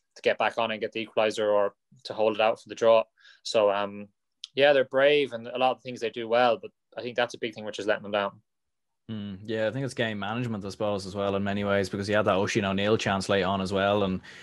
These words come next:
Speaker 2: he ended up going for a point from, from miles away. Like, and, you know, you wouldn't
Speaker 1: Yeah.
Speaker 2: see a, a Dublin or a Donegal or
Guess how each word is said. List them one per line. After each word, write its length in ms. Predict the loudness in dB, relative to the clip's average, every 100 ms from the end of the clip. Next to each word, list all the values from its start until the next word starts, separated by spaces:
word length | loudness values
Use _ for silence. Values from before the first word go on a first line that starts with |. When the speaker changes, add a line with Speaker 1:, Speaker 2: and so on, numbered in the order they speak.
| -20 -8
Speaker 2:
he 140 | 0 2
ended 200 | 2 0
up 80 | 0
going 220 | 0 0
for 100 | 0
a 60 | -2
point 360 | 0 0 0
from, 320 | 0 0 0 -2
from 220 | -4 -2
miles 400 | 0 2 2 4
away. 320 | 4 6 4
Like, 260 | 4 0 -2
and, 260 | -4 -6 -10 -18 -16 -4
you 100 | 0
know, 120 | 2
you 120 | 4
wouldn't 240 | 4 4 6
Speaker 1:
Yeah. 40 |
Speaker 2:
see 160 | 6 6
a, 200 | 6 2
a 40 |
Dublin 400 | 0 2 2 2
or 120 | 0
a 40 | -2
Donegal 720 | -2 -2 0 0 2 2 0
or 320 | -2 -4 -8